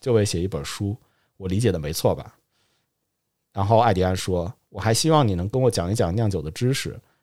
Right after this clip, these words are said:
并教我如何品酒，这还不算完呢。作为交换，我会带你发现漫画的世界。啊，我给你带书看，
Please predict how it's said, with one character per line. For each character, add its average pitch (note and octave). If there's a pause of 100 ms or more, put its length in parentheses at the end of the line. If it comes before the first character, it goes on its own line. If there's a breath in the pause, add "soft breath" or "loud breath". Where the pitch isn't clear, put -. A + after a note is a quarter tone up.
(140)
并 A#2
教 C#3+
我 G2
如 F2+
何 B2
品 F#2+
酒， - (340)
这 -
还 D3
不 C#3+
算 C3
完 D2
呢。 G2+ (400)
作 B2+
为 C#3
交 E3
换， A#2+ (120)
我 F#2
会 A2+
带 B2
你 F2+
发 A#2
现 A#2
漫 A2+
画 A#2
的 A2
世 A2
界。 G#2+ (540)
啊， G#2+
我 G2+
给 A#2+
你 F#2+ (460)
带 C3
书 E3+
看， G#2